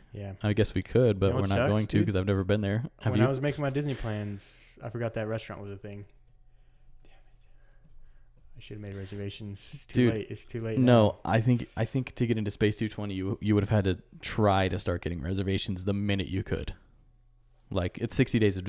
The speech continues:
Speaker 2: in advance for reservations,
Speaker 1: Yeah,
Speaker 2: right?
Speaker 1: well, I have a guy or a girl or a person.
Speaker 2: But, like, she would have had to be on at twelve oh one.
Speaker 1: Well, the problem was
Speaker 2: Sixty
Speaker 1: even
Speaker 2: days
Speaker 1: with
Speaker 2: in
Speaker 1: the,
Speaker 2: advance.
Speaker 1: even with, she did it on point, right?
Speaker 2: Yeah.
Speaker 1: But even then,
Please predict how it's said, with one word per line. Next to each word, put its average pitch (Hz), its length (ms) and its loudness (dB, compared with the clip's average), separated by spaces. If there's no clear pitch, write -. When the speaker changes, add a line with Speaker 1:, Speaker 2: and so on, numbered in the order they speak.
Speaker 2:
in 110 120 0
advance 104 280 0
for - 100 -4
reservations, 95 500 0
Speaker 1:
Yeah, 98 40 2
Speaker 2:
right? 98 100 2
Speaker 1:
well, 107 80 0
I 110 120 0
have 104 160 -6
a 92 40 -10
guy 87 300 -12
or 95 120 -10
a - 40 -12
girl 87 280 -12
or 104 80 -14
a 85 60 -14
person. 92 320 -14
Speaker 2:
But, 110 160 8
like, 95 240 2
she - 180 4
would 113 100 8
have 104 80 4
had 101 200 4
to 98 100 2
be 101 320 2
on 92 480 -2
at 95 200 2
twelve 101 380 6
oh 92 80 4
one. 87 400 -2
Speaker 1:
Well, 127 140 2
the 117 60 -2
problem 123 360 -2
was 113 140 2
Speaker 2:
Sixty 113 220 2
Speaker 1:
even 95 120 2
Speaker 2:
days - 80 -
Speaker 1:
with 87 120 -4
Speaker 2:
in 117 80 -2
Speaker 1:
the, 113 40 -2
Speaker 2:
advance. 110 300 -4
Speaker 1:
even 110 280 -6
with, 107 160 -2
she - 160 -10
did 113 220 -2
it 101 200 -6
on 104 340 -6
point, 110 380 -10
right? 110 340 -4
Speaker 2:
Yeah. 104 300 4
Speaker 1:
But 113 140 -2
even 113 300 0
then, 110 340 -4